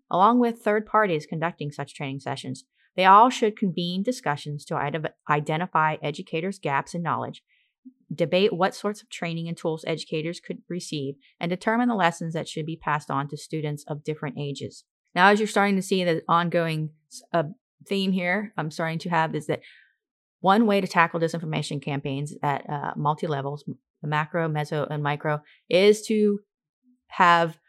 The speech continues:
direct, uh, influence and, and impact in educational systems. And I'm gonna be talking about the U S educational system, and even in California, which I think would be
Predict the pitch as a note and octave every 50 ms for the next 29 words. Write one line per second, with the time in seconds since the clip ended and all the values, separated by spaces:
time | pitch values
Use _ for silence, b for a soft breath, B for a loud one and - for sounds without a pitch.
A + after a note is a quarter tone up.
0 | _ _ - E3 D#3 D#3+ D#3+ E3 F3+ E3+ F#3+ G3+ - - - - _ _ _ _
1 | _ _ _ _ - - D#3 - - E3+ F3 F3 - F3 E3 D#3+ D#3 D#3 D3+ -
2 | - _ _ _ _ _ _ - D#3 D#3+ - - _ - E3+ E3+ E3 - - -
3 | - D#3+ D#3 D3+ - - F3+ G3+ G#3 - - D3 B2+ - D#3 - - - - D#3
4 | D3 C#3+ D3 - - _ - D#3+ D3+ D3 - - - F3 - - - - D3 -
5 | - E3+ - - - - - - - - - _ _ _ _ _ _ _ _ _
6 | _ - C#3+ D3 D3 D3 D3 - - - D#3+ F3+ F#3+ F#3 E3+ E3+ F3+ E3 D#3+ D#3
7 | D3+ C#3 - C#3 C3 C#3 F#3 A3 A#3 F#3+ - C#3+ C#3 - - C3 B2+ - C3+ -
8 | - C3+ - - C#3+ D3 b b b b b b E3 - - A3 A#3 G#3+ G#3 F#3+
9 | - G3+ F3+ E3+ D#3+ D#3 - F3+ F3 F3 E3+ D#3+ D#3 D3 C#3+ D3 C#3+ - - D3+
10 | D3 - D#3+ D#3+ D#3 D3 C#3+ D3 D3 C#3+